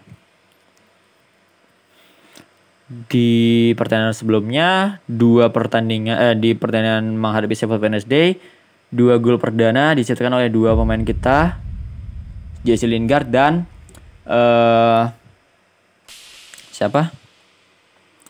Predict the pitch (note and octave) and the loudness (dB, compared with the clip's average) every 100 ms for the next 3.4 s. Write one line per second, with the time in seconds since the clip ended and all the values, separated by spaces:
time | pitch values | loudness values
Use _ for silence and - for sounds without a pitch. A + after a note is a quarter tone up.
0 | _ - A2 A2 A2 C3+ C#3+ C#3+ E3 - | _ -4 -4 -4 -4 -4 -4 -4 -4 -8
1 | _ - C3+ A#2 A#2+ A2 A2 A2 F#2 F#2 | _ -2 0 2 2 2 0 0 -4 -4
2 | A2 G#2+ G#2 - - A2 A#2 A2 G#2+ A2+ | -4 -4 -4 -6 -6 -6 -4 -4 0 0
3 | G#2 F#2 G#2+ | 0 -2 -4